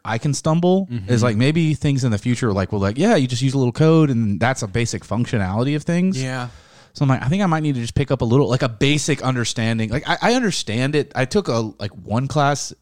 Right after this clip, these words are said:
Speaker 1: uh, at G H P, but I mean, that was for, like, a week.
Speaker 2: Right.
Speaker 1: So, like, I did play with it, but I was like, "All right, I should just learn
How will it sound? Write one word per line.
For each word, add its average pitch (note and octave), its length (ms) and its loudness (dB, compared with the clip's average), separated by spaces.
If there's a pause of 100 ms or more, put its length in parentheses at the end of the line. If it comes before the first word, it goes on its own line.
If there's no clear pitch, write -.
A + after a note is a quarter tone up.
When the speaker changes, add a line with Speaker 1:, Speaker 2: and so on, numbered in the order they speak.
Speaker 1:
uh, F#2+ 220 -2
at G2 120 -8
G A#2 160 -4
H G#2 160 -4
P, D3 240 -2
but A2 160 0
I A2 60 -2
mean, A2 100 -4
that A2+ 100 -2
was G#2+ 100 -8
for, G#2+ 100 -6
like, G2 160 -4
a G#2 60 0
week. G#2 420 0 (120)
Speaker 2:
Right. G2 280 -12 (380)
Speaker 1:
So, B2 240 -2
like, G#2 180 -6
I A2+ 100 -6
did A#2 380 -4
play A#2 240 -2
with C#3+ 160 0
it, E3+ 180 -2
but A2+ 120 0
I G#2+ 80 2
was G2 120 -2
like, G2+ 160 -4
"All B2 80 -2
right, F#2 240 -2
I D3+ 80 0
should F#3+ 140 -6
just F3+ 180 -4
learn D3 460 -2